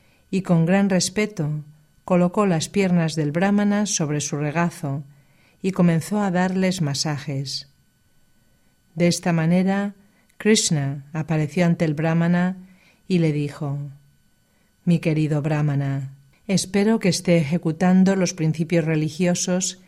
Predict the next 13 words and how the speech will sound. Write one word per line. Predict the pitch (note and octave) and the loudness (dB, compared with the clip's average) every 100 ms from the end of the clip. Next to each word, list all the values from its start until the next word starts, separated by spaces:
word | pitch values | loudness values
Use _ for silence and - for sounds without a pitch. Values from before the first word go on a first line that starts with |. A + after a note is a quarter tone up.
| _ _ _ - | _ _ _ -4
sin | - F3+ D#3+ | 2 4 4
ninguna | D3+ D3+ F3 E3 | 2 2 2 2
dificultad | D#3 D3+ E3 E3 D3+ D3 E3+ D#3+ E3+ - _ _ _ _ _ | -2 -4 -4 -4 -4 0 -2 -2 -6 -10 _ _ _ _ _
y | F#3+ | -2
que | F#3 | 0
su | F3+ G3 | 2 2
mente | G#3 A3 A3 | 4 4 4
esté | A3 - E3+ | 0 0 -2
siempre | - G#3+ A3+ A3+ A3 | 0 2 4 4 4
en | F3+ | 4
una | E3+ D#3+ | 4 2
condición | D#3 D3 C#3 E3 D3+ | -2 -2 -2 -2 -2
apacible. | C#3+ D3 - D3+ C#3+ C#3 C#3+ C#3 | -4 -6 -4 -4 -4 -4 -4 -8